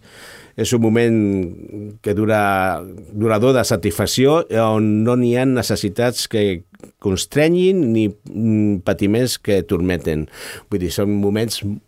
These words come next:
Podem entendre que la felicitat llavors sigui moments puntuals a la nostra vida?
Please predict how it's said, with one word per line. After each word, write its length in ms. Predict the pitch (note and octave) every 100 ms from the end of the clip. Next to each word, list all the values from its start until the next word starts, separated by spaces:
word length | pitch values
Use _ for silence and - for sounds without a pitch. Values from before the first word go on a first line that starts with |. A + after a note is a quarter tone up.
| _ _ - _ -
Podem 340 | - C3+ G3
entendre 320 | C#3+ C#3 C3+ E3
que 100 | A#2
la 120 | G2+
felicitat 400 | G2+ F#2+ - A2
llavors 320 | B2 A#2 -
sigui 360 | E2+ A#2+ A#2 B2+
moments 540 | A2+ A2 A2+ B2+ - - _
puntuals 640 | - A2+ F2+ F#2 F#2 C3 -
a 60 | E2+
la 140 | F2
nostra 300 | F#2 - F2
vida? 260 | G2 F#2+